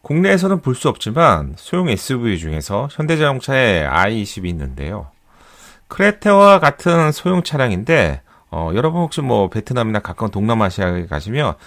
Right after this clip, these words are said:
굉장히 자주 볼 수 있습니다. 또 인도에 가면 국민차처럼 자주 볼 수 있는데요. 최근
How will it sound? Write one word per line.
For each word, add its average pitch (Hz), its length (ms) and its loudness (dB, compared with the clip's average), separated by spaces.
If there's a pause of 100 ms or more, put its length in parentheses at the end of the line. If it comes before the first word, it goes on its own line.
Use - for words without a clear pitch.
(380)
굉장히 131 340 0
자주 - 360 -6
볼 151 120 0
수 - 160 -6
있습니다. - 540 -12 (100)
또 147 80 -6
인도에 160 320 0
가면 143 280 -2
국민차처럼 120 720 -4
자주 90 260 -8
볼 98 100 -4
수 87 120 -10
있는데요. 65 500 -8 (760)
최근 175 720 2